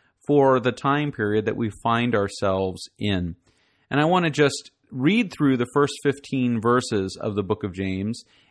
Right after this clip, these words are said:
and then talk a little bit about what James has to say to us and what the Holy Spirit, uh, moved him, this brother of Jesus, to say. So James chapter one and verse one,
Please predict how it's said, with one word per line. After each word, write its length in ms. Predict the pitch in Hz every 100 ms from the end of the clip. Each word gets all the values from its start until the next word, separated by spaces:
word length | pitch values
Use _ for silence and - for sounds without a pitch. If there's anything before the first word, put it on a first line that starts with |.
| -
and 200 | 117 127
then 220 | 131 131
talk 440 | 131 156 135 120 -
a 80 | 120
little 240 | 131 156
bit 180 | 120 120
about 420 | 117 113 113 113
what 340 | 107 120 113
James 360 | 104 117 123 120
has 160 | 120 113
to 100 | -
say 340 | 104 - 160 165 -
to 120 | 107
us 280 | 98 117 -
and 180 | 127
what 140 | 139 -
the 60 |
Holy 240 | 147 139 127
Spirit, 440 | - 139 123 110 - _ _ -
uh, 120 | 120
moved 500 | 123 135 156 185 165 -
him, 360 | 101 95 104
this 160 | 113 107
brother 400 | - 117 123 127
of 120 | 123
Jesus, 440 | - 98 92 90 -
to 120 | 92 -
say. 280 | 101 - - _ _ _ _ _
So 120 | - 135
James 280 | 165 196
chapter 320 | - 165 156 165
one 340 | 117 117 123
and 220 | - 117
verse 260 | 117 123 -
one, 400 | 113 101 101